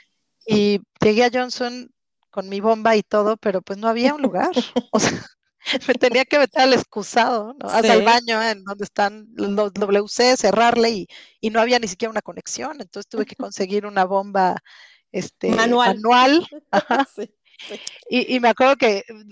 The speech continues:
Speaker 1: me sacaba la leche, la verdad, muy complicado, y no había refrigerador más que el de la cafetería, y me daba pena llegar con mi leche materna. Entonces,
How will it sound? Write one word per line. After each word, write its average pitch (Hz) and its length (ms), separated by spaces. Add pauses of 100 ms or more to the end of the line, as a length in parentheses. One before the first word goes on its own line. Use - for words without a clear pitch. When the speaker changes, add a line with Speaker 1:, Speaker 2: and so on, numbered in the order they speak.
Speaker 1:
me 220 120
sacaba 240 260
la 226 120
leche, 220 640 (280)
la 208 180
verdad, 214 160
muy 233 160
complicado, 208 560
y 226 200
no 208 120
había 240 200
refrigerador 202 720
más 240 160
que 170 180
el 175 120
de 170 140
la 180 100
cafetería, 180 540
y 240 120
me 180 120
daba 190 140
pena 208 280
llegar 185 260 (200)
con 208 140
mi 190 80
leche 208 240
materna. 254 460
Entonces, 277 320